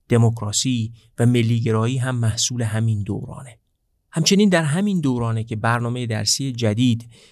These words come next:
برنامه‌های اعزام به خارج دانشجویان و ضرورت یادگیری زبان و دانش غربی در چین توسعه پیدا می‌کنه.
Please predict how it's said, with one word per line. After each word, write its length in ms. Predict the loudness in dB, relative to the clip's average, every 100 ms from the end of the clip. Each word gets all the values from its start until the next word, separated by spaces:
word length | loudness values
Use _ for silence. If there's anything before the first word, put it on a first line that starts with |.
| _ 0
برنامه‌های 560 | 2 2 0 0 0
اعزام 360 | -2 -2 -2 0
به 120 | -2
خارج 440 | -2 0 0 0
دانشجویان 800 | -2 -2 -2 -4 -4 -4 -4 -4
و 200 | -2 -4 -6 _ _ _ 0
ضرورت 680 | 0 2 0 0 -2 -2 -2
یادگیری 600 | -2 -2 -4 -4 -4 -2
زبان 400 | -2 0 0 -2
و 100 | -4
دانش 440 | -4 -4 -4 -8
غربی 560 | -8 -8 -6 -4 -4 -4
در 160 | -6
چین 280 | -6 -6 -4
توسعه 400 | -4 -4 -2 -2
پیدا 320 | -2 -6 -6
می‌کنه. 420 | -8 -8 -8 -8